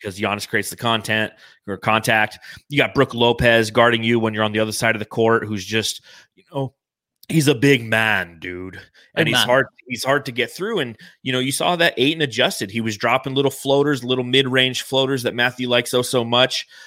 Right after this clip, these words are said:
Speaker 1: Uh,
Speaker 2: Yeah.
Speaker 1: but he, he
Speaker 2: I love
Speaker 1: really,
Speaker 2: those floats.
Speaker 1: he came out with a game
Speaker 2: <laughs>
Speaker 1: plan, came out with a game plan and decided that this is how he was gonna have to attack this team.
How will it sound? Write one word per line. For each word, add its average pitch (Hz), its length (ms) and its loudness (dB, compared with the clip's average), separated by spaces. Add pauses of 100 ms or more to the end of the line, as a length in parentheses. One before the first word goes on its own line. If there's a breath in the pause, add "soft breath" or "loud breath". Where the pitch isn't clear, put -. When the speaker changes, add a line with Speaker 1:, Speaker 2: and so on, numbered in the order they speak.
(160 loud breath)
Speaker 1:
Uh, 107 320 6
Speaker 2:
Yeah. 127 60 2
Speaker 1:
but 131 380 2 (300)
he, 139 60 -6
he - 20 -2
Speaker 2:
I 127 40 -4
love 131 60 -6
Speaker 1:
really, 185 260 0
Speaker 2:
those 120 120 -6
floats. - 460 -8 (380)
Speaker 1:
he 143 100 -4
came 180 300 0
out 170 140 4
with 160 100 -4
a 135 60 0
game 147 420 2
Speaker 2:
<laughs> - 60 -10
Speaker 1:
plan, 107 520 -2 (480)
came 139 300 -2
out 147 120 2
with 160 120 -2
a 170 40 0
game 156 340 0
plan 98 360 -2 (340 loud breath)
and 120 200 0
decided 117 580 0
that 113 200 2
this 123 140 -2
is 127 100 -6
how 117 180 2
he 123 140 0
was 117 160 -2
gonna 113 200 -4
have 107 200 -4
to 117 120 -6
attack 104 380 -2
this 95 220 -10
team. 107 340 -8